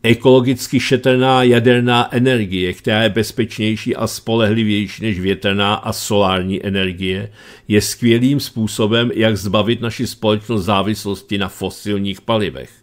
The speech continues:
Globalističtí klimatičtí aktivisté jsou však proti jaderné energii, což ještě více podkopává jejich údajně dobré úmysly.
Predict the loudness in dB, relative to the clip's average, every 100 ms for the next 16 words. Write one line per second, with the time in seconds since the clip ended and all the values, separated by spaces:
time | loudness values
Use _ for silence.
0 | _ _ _ _ _ _ _ -14 0 4
1 | 6 6 2 0 -4 -6 -6 -4 0 2
2 | 4 2 0 -4 -2 -2 -2 -2 0 0
3 | 0 2 2 0 -2 -2 -2 -2 -4 -2
4 | -2 0 2 2 2 0 -2 -2 -4 -2
5 | -2 -2 -2 -4 -8 -20 -20 -2 2 2
6 | 4 4 2 2 2 4 0 0 -4 -2
7 | -2 0 0 4 4 4 2 0 0 0
8 | 2 2 0 -4 -2 0 0 0 -2 -2
9 | -2 -2 -4 -4 -6 -8 -12 -16 -18